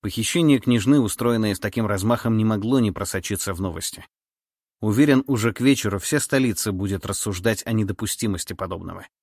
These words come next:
А Ц С Б только и способна что явиться к моменту, когда все уже закончено.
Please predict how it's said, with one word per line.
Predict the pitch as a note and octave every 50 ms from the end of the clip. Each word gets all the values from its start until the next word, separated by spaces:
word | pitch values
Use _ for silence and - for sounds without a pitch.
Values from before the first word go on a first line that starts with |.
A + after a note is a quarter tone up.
| _ _ _ _ _ _ _ _ _ _ _ -
А | G#2 G2
Ц | - - G#2+ G2+ G2+
С | F#2
Б | F#2 A#2 C#3+ D3
только | C#3 C3+ B2 A2 - A#2 A#2
и |
способна | G#2+ - - G2 - - - B2+ B2 B2 A#2+ A2
что | - - A#2
явиться | F#2+ F#2 F#2+ F#2 G2+ A2 G#2 - -
к | - -
моменту, | F#2+ E2+ E2+ G#2 B2+ C#3 C3 C3 B2+ - - _ _ _ _ _
когда | - A2+ F#2 E2+ G2 F#2
все | - - - A2+
уже | G#2+ A2 G2+ G#2 G#2
закончено. | F2 F#2+ F#2+ - - F#2 - - - - - -